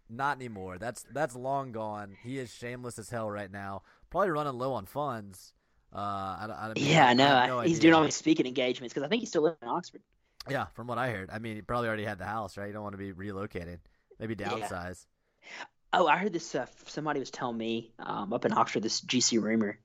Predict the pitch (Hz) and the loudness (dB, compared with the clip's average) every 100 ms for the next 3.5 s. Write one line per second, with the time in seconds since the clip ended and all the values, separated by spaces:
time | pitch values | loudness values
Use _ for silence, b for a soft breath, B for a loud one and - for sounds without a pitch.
0 | - 117 110 107 107 - 120 - - B | 6 10 10 10 8 6 6 4 -12 B
1 | B B B 127 147 160 131 123 131 117 | B B B 2 4 8 8 8 4 6
2 | 113 110 113 107 107 - - 120 110 101 | 6 6 4 2 2 0 4 6 6 2
3 | 98 107 110 - | 0 4 4 2